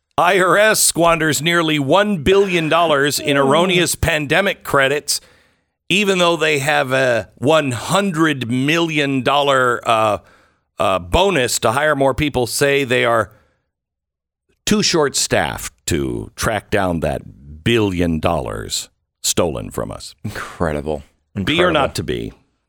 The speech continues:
Speaker 2: I honestly, I'm not sure if any of these are Babylon Bee stories. I, I, you could, you could make the argument to me that all of them are real,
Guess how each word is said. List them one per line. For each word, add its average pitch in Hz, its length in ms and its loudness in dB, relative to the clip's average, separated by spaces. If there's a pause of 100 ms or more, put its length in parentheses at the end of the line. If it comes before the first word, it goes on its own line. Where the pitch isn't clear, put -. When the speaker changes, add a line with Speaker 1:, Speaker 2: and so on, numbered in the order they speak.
Speaker 2:
I 226 240 2
honestly, 170 460 0
I'm 151 160 -2
not 175 200 0
sure 170 240 2
if 151 180 -2
any 170 280 2
of 135 100 0
these 110 240 0
are 110 140 2
Babylon 92 480 0
Bee 92 140 0
stories. 87 480 -2 (320)
I, 120 80 0
I, 147 160 0
you 165 180 0
could, 160 240 -2
you 185 180 0
could 196 140 0
make 185 140 0
the 160 100 2
argument 156 300 0
to 131 80 -6
me 135 120 2
that 127 200 0
all 139 240 2
of 123 120 -4
them 117 200 0
are 107 140 4
real, 98 420 0